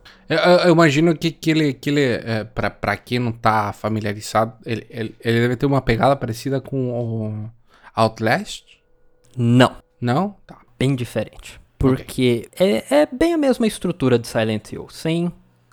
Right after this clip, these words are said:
Speaker 2: muita abstração, assim, é bem aquele Silent Hill, Resident Evil mesmo, você tá numa mansão abandonada,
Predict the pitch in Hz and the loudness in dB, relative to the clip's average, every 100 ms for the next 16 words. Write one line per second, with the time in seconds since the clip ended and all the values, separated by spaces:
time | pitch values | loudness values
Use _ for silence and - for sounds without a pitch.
0 | _ - 123 127 135 135 127 - 117 107 | _ -10 -4 -2 0 0 -2 -2 0 0
1 | 107 117 - 113 113 - 110 107 - 120 | -2 -6 -10 -8 -8 -4 -4 -4 -6 -6
2 | 113 - 175 170 214 262 220 - 165 156 | -4 -4 -6 -2 0 0 0 0 0 0
3 | 131 - 120 120 117 123 123 117 117 107 | -2 -2 -4 -4 -2 -2 0 0 -2 -2
4 | 110 - 110 110 120 120 - 117 117 107 | -4 -4 -4 0 0 -2 -4 -4 -2 -2
5 | 107 104 107 160 151 135 107 107 107 131 | -2 -4 -4 -2 0 0 0 0 0 0
6 | 143 131 117 113 | 0 -2 -2 -2